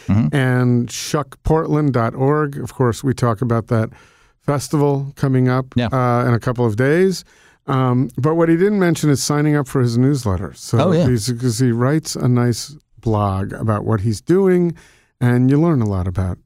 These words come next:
Speaker 2: fishing and,
Speaker 1: Yeah.
Speaker 2: and, and sustainable seafood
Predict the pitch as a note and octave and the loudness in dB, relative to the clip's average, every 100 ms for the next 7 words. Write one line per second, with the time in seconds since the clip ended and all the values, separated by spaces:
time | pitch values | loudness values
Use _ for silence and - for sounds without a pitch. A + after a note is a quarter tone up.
0 | - C#3+ - C3+ B2 A#2+ G#2 G#2+ - A2 | -6 -4 0 0 2 2 0 0 -2 -2
1 | G#2+ A2 - G#2+ G2+ G2+ G2+ - - A#2+ | -2 -2 -2 -2 0 0 -4 -6 -8 -6
2 | - A#2 A2 G#2+ - B2+ A2 B2 A#2 A#2 | -2 0 0 -4 -2 -2 0 0 0 -2